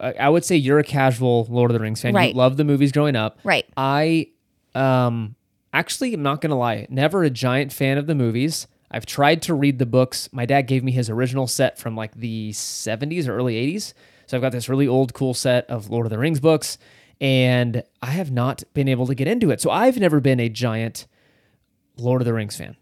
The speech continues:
Speaker 1: No, I know some people might be all up in arms and like, "How dare you? It's classic fantasy. I just can't get into it."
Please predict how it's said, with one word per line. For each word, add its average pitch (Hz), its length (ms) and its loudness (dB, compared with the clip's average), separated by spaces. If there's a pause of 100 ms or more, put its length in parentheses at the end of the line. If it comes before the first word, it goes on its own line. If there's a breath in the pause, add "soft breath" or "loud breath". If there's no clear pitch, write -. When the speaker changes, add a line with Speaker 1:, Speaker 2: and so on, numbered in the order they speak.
(580)
Speaker 1:
No, 110 340 -4
I 110 140 -6
know 113 140 -2
some 127 280 -2
people 143 240 -2
might 139 300 -4
be 139 100 0
all 131 180 4
up 135 120 0
in 131 80 0
arms 131 260 0
and 113 60 -4
like, 107 100 -8
"How 110 160 -6
dare 139 280 6
you? 135 420 4
It's - 160 -14
classic 110 500 -8
fantasy. 196 680 0
I 127 80 0
just 135 160 -2
can't 156 160 -4
get 190 80 0
into 214 180 6
it." - 140 0